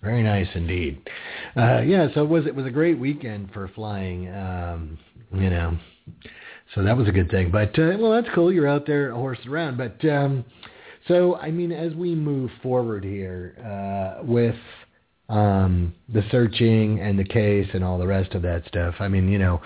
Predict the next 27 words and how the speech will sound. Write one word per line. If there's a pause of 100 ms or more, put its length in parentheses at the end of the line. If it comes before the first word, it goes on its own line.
(880)
I
read
through
some
of
that
information.
I
know
yet
there
was
a
waiting
period,
and
there's
kind
of
a
mechanical
thing,
um, (1300)
as
these
things (240)
go.